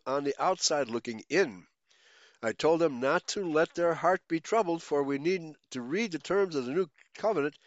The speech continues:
to get the rest of the story. It really does have a happy ending, for it is the world's most beautiful love story.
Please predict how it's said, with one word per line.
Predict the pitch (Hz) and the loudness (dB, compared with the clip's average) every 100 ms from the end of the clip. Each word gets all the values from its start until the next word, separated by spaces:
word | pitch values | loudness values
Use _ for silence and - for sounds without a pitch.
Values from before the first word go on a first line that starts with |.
| - - _ | -20 -20 _
to | 151 | 2
get | 202 202 | 4 2
the | 143 | 2
rest | 147 143 - | 0 0 -4
of | 113 | -4
the | |
story. | - - 247 175 98 _ _ _ _ | -2 2 2 2 -2 _ _ _ _
It | 131 | -8
really | 107 208 202 | 4 6 6
does | 117 220 220 | 4 2 2
have | 160 160 | 2 2
a | 123 | 0
happy | 120 214 226 160 | 2 4 4 2
ending, | 143 233 185 156 - - - _ | 4 2 2 -2 -6 -20 -20 _
for | 151 165 | 4 6
it | 170 | 6
is | 165 | 2
the | 139 | 0
world's | 143 165 202 180 | 0 2 4 2
most | 143 180 - | 2 2 2
beautiful | 110 180 269 - 240 226 | 0 4 6 8 6 8
love | 269 247 | 6 4
story. | - 220 190 185 160 127 | 4 6 8 6 6 2